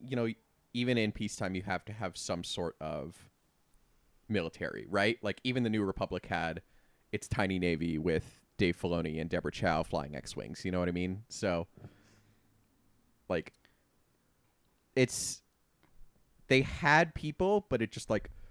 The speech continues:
was not even close to the scale you would need in a war. Like, they probably had, like, a few thousand people to go serve as advisors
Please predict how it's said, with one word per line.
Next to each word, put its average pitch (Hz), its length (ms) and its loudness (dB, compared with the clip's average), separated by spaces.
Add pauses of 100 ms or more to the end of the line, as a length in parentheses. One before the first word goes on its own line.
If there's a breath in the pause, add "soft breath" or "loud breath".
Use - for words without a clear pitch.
(200 soft breath)
was 110 260 6
not 107 320 6
even 101 200 2
close 92 380 -2
to 82 440 -2 (460)
the 101 80 -4
scale 92 440 -2
you 87 160 0
would 85 160 -2
need 87 380 -2 (560)
in 104 120 6
a 90 80 4
war. 78 360 0
Like, 90 220 0
they 110 100 0
probably 101 380 2
had, 95 200 0
like, 85 240 -4 (840)
a 104 80 4
few 98 400 0
thousand 85 760 0 (840)
people 95 380 -2
to - 100 -10
go 92 160 0
serve 87 300 2
as 90 100 -4
advisors 85 640 -2